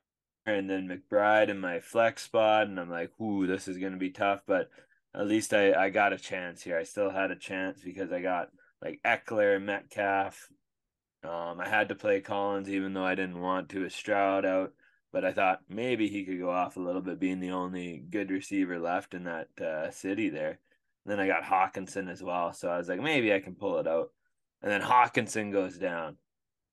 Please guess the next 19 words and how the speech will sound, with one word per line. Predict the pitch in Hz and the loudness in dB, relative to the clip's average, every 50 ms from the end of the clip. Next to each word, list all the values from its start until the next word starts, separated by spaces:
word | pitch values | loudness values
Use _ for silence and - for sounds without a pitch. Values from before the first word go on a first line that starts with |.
| _ - | _ 2
partway | 110 101 98 85 92 98 95 | 4 6 6 6 6 4 2
through | 98 - 101 101 95 | 0 -2 -2 -2 -2
the | 90 92 | -2 -2
game | 92 92 90 87 87 82 82 85 | -4 -4 -4 -4 -6 -8 -6 -2
after | 92 95 95 95 - 101 | 0 0 -2 -2 -2 -4
he | 98 92 92 90 | -2 -2 -2 -4
heats | 90 98 104 98 - - - 95 | -4 -6 -6 -6 -6 -6 -4 -2
up | 90 92 - - | -2 -2 -2 -6
so | - - 104 98 92 90 87 | -6 -2 0 0 2 2 2
well, | 90 90 87 85 82 78 | 2 2 2 2 0 0
like, | 78 90 - 92 - - - - _ _ _ _ - | -2 -4 -6 -8 -10 -18 -20 -20 _ _ _ _ -4
beginning | - 120 120 117 113 113 110 110 | 0 2 2 2 2 0 0 0
of | 110 107 | 2 2
the | 104 98 | 0 0
third | 98 110 104 101 98 95 | 0 -2 -2 -2 -2 -4
quarter | - - 101 98 98 92 90 87 87 | -4 -2 0 2 2 0 -2 -4 -4
there, | 87 85 82 82 78 78 85 | -2 -2 -2 -2 -2 -4 -4
goes | 87 87 85 82 80 92 | -4 -4 -2 -4 -4 -2
down. | 90 87 85 82 80 76 71 | -2 0 0 0 -2 -4 -6